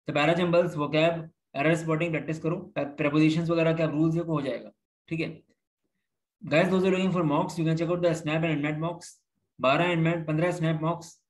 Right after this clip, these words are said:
की कॉस्ट है वन टू नाइन नाइन, ठीक है? बारह Nmat mocks की कॉस्ट है वन टू नाइन नाइन।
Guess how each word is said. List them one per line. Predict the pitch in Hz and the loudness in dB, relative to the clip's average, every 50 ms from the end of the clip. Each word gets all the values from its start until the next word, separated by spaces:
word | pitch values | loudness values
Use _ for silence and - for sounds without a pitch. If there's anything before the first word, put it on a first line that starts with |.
| _ _ _ _ _ _ _ _ _ - | _ _ _ _ _ _ _ _ _ -8
की | - 147 | -6 -2
कॉस्ट | - 156 160 165 - 170 | 2 2 2 2 2 0
है | 143 | 0
वन | 147 156 160 | 2 2 2
टू | 170 175 | 0 0
नाइन | 175 170 170 170 | 0 -2 -4 -4
नाइन, | 175 185 196 190 - _ _ - | -6 -8 -8 -12 -14 _ _ -8
ठीक | - 160 | -4 -2
है? | 160 143 131 - - 127 | 0 0 -2 -4 -6 -2
बारह | 135 143 156 175 180 175 | 0 0 2 2 2 2
Nmat | 170 170 165 160 | 0 0 2 2
mocks | 156 160 156 156 | 2 2 2 0
की | 160 | 0
कॉस्ट | 156 156 151 151 - | 0 0 0 0 -2
है | 147 | -2
वन | 143 139 135 | -2 -2 -4
टू | 135 127 | -6 -6
नाइन | 127 120 113 | -6 -6 -8
नाइन। | 107 98 101 - | -10 -10 -12 -14